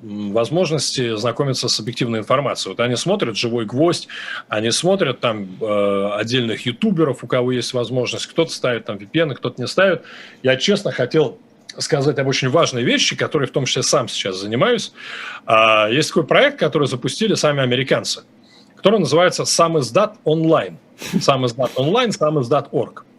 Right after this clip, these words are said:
Да, совершенно верно. А, американские айтишники прис-, придумали способ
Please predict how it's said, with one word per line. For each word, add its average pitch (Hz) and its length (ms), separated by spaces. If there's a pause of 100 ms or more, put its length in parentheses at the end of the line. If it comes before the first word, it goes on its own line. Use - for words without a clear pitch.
Да, 120 200
совершенно 170 420
верно. 120 320 (560)
А, 120 380
американские 190 420
айтишники 175 440
прис-, 143 380
придумали 165 360
способ 185 500